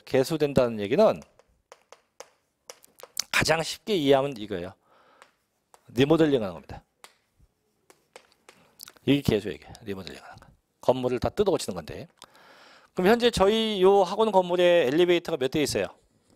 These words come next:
네, 세 개 있어요, 세 개. 세 개인데 요번에 엘리베이터 두 대를 더 설치해요. 이게 개수입니다. 그러면 상상해봐요. 그럼 건물이 중축되었다, 뭐 개수되었다고 하면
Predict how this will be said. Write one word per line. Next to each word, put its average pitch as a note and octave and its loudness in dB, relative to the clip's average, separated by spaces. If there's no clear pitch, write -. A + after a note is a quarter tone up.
네, F#2+ -6
세 A3 2
개 A3+ -2
있어요, D3 -2
세 D3+ 0
개. G2+ -2
세 D3+ -6
개인데 C#3 0
요번에 C#3 2
엘리베이터 D#3+ 2
두 B2+ -10
대를 C#3 0
더 A2+ -4
설치해요. G#2 -6
이게 D#3 -4
개수입니다. G2+ -8
그러면 F3+ 2
상상해봐요. A3 0
그럼 A#3 0
건물이 A3 0
중축되었다, F3+ 2
뭐 A#2 2
개수되었다고 D#3+ 2
하면 C3 0